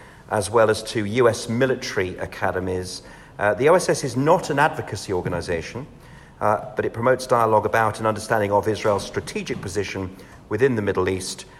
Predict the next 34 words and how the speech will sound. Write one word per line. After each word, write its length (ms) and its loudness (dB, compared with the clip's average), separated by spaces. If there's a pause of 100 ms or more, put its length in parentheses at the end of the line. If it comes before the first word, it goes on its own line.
(120)
and 180 0
the 180 -6
international, 960 -4 (420)
uh, 100 -4 (100)
community. 680 -4
Three 300 0
key 280 2
initiatives, 640 0 (380)
O 160 6
S 180 2
S 220 2
Campus, 800 0 (720)
uh, 200 2
that's 200 0
the 100 0
vehicle 320 0
through 220 -2
which 260 -4
the 100 0
I 140 4
D 160 2
F 260 -2 (380)
and 160 0
the 40 -4
police 340 -4
dispatch 480 -2
senior 280 2
officers 400 -6
to 160 -16
campuses. 800 -4 (440)
O 120 6
S 180 4
S 200 0
Elite 680 -2